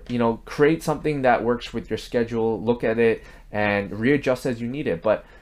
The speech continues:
having that schedule, having that thing planned out for you, it's really gonna help,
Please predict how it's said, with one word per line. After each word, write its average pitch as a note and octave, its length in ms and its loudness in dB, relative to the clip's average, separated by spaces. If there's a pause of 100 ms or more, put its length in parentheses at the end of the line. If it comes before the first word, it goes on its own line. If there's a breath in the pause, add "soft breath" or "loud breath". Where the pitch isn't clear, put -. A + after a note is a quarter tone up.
(140 soft breath)
having C3+ 340 2
that A#2+ 220 2
schedule, A2+ 520 0
having B2 300 -2
that A2 280 0
thing A2+ 220 -6
planned G#2 320 -4
out G2+ 220 0
for A2 160 2
you, B2+ 120 0
it's - 200 -10
really G#2+ 220 -2
gonna F#2+ 160 -6
help, F2 260 -6